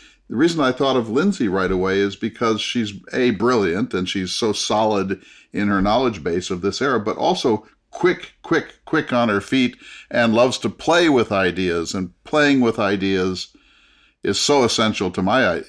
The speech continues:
my notion of what history should be. And so I thought we would just have fun with this, David, and it will also give our listeners some new perspectives, insights, and information about characters that we talk about all the time, but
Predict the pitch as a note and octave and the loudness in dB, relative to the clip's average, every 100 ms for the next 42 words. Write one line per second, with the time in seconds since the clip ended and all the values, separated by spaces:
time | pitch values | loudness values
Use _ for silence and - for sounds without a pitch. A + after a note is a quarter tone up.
0 | - F2 A2 C3 F2 E2 G2+ F2+ E2 F2 | -10 -4 0 2 0 -2 -2 -4 -4 -6
1 | E2 F2+ - D#2 - D#2+ D2 E2+ F2+ G2 | -4 -6 -4 -6 -4 -6 -4 -4 -4 -6
2 | - - - - G2+ A2+ C#3 C#3 C3+ C3 | -18 -20 -20 -10 -4 2 2 4 4 2
3 | A#2 C#3 C#3 A#2 - - D3 D3+ B2 F#2+ | 2 -2 0 0 -2 -4 0 2 2 0
4 | G2 F2+ - F#2+ F#2+ A2 A2 G#2+ F#2+ G#2 | -2 -6 -2 -2 0 -2 -2 -2 -2 -2
5 | A#2 D#3 - A#2 A#2+ A2+ G#2+ G2 C3 - | 0 -2 -4 -2 -2 0 0 0 0 -2
6 | F2+ D2+ F2 - _ _ _ _ - - | -6 -6 -8 -12 _ _ _ _ -12 -2
7 | D3 C3+ C3+ D3+ D#3 D#3 D3+ _ _ _ | 0 2 6 6 6 4 -2 _ _ _
8 | - - C#3+ - D3 D3 C#3+ C3 A#2 C3+ | -20 -6 -4 -2 -2 0 0 0 0 -2
9 | C3+ C3 C3 B2+ - - - B2 B2+ A#2+ | 0 0 0 -2 -10 -14 -10 -2 0 0
10 | A2+ A#2+ B2+ A#2+ A2 G2 G#2+ G#2 - B2+ | 0 0 0 0 -2 0 -2 -4 -4 -2
11 | A#2 A2 G#2 G#2 F2+ A2 B2+ A#2+ A2+ G#2+ | -2 -2 -4 -2 -2 -4 -4 -4 -2 -2
12 | - A2 A#2+ A#2+ A#2 A2 - C3 A2 G2+ | -2 -2 0 2 2 0 -2 -2 0 0
13 | G#2 F#2+ | -2 -4